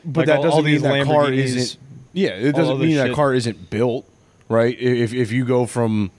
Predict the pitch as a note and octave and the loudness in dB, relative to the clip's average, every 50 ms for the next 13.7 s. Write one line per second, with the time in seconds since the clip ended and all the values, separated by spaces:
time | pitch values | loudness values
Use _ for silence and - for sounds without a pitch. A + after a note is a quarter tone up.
0 | _ _ _ - - - - - - - A#2+ G#2+ G2 G2+ G2 G#2 - - - - | _ _ _ -14 -10 -10 -10 -10 -8 -6 -4 -4 -2 -2 -4 -4 -6 -6 -4 -2
1 | B2 A#2 A#2+ A#2 - _ _ _ - - - C3 A#2+ A2+ G#2+ A2+ A#2 A#2 A2+ G#2+ | -2 -2 -2 -4 -6 _ _ _ -12 -6 -2 -2 -2 0 0 0 0 0 0 -2
2 | G#2 - _ - A#2 A2 D#3+ - - - B2 A2 A2 A2+ A2+ G#2 A2 A#2 G#2+ G#2 | -2 -4 _ -6 -2 -2 -2 -2 -4 -4 -2 0 2 0 0 0 -2 -4 -2 -2
3 | G2 A2 A2+ E3+ E3+ D#3+ C3 B2+ B2+ - D3 D#3+ E3+ E3 E3 E3 D#3 C#3+ - - | -2 0 2 2 2 2 2 2 2 2 2 2 0 2 2 0 0 0 0 -2
4 | C3 C3 C3 B2+ B2 B2 A#2+ B2 B2 - - C#3+ C3+ C3 B2+ B2 A#2 F#2 - - | 0 2 2 2 0 0 -2 -4 -8 -6 -4 -2 0 2 0 0 -2 -4 -10 -8
5 | - B2+ A#2+ A#2+ A2+ - - B2+ A#2 B2 B2 B2 B2 B2 A#2 - - - - - | -4 -2 -2 0 0 -2 -2 -2 0 0 0 2 0 0 -2 -4 -10 -20 -20 -20
6 | - _ - A2 A2 A2+ B2+ A#2+ A2+ A#2 A2+ A#2 A2+ - - G#2 A2 A2 A2+ B2+ | -20 _ -4 -2 0 0 0 -2 -2 -4 -4 -4 -4 -6 -4 -2 0 0 2 2
7 | B2 A2 - - C3+ B2+ A#2+ A#2 A2 G#2 - - - A#2+ A#2 A2+ A2+ A2 A2+ A#2 | 0 0 -2 -2 -2 -2 0 0 -2 -2 -4 -6 -4 -4 -2 -2 -2 -2 -2 0
8 | A#2+ A#2+ A2 G#2+ A2+ G#2 A2+ G#2+ F#2+ - - A#2 A2+ G2+ G#2 A2+ A2+ A#2 A2+ A2+ | 0 0 0 0 -2 0 -2 -4 -4 -6 -6 -6 -6 -4 -4 -4 -2 0 0 -2
9 | G#2 - - A#2 A2+ G#2+ A2+ A2 G#2+ G2+ G#2 A2+ A2+ - - A#2+ A2+ A2+ A2+ A2 | -2 -2 -2 -2 -2 0 -2 -2 -2 -2 -2 -4 -4 -4 -4 -2 -2 0 0 -2
10 | G#2+ G#2+ G2 - - _ _ _ _ - - C3+ B2 G#2 F2+ G2+ G2+ A2+ C3+ B2+ | -2 -4 -6 -8 -14 _ _ _ _ -8 -4 -2 -2 -2 -2 -2 -2 -2 0 0
11 | C3 A#2 A#2+ A#2+ A#2 A2 A#2 - C3 A#2 A2+ - - A2 A2 C#3+ C#3+ C#3+ C3+ C3 | -2 -2 -2 -2 -2 -4 -4 -6 -6 -8 -8 -6 -8 -6 -2 0 0 2 2 0
12 | A#2+ A#2 - C3 A2 F#2+ - C#3 D3 C#3 A2+ A#2+ A2+ - - D#3 D3 C3+ A2+ F#2 | 0 -2 -4 -4 -4 -4 -2 0 -2 -2 -2 -2 -2 -2 0 0 0 -2 -2 -2
13 | B2 A#2 F#2+ F2 - - A2+ A#2+ A#2 F#2+ F#2 G2+ G2+ | -2 -4 -4 -4 -6 -4 -2 -2 -2 -2 -4 -8 -8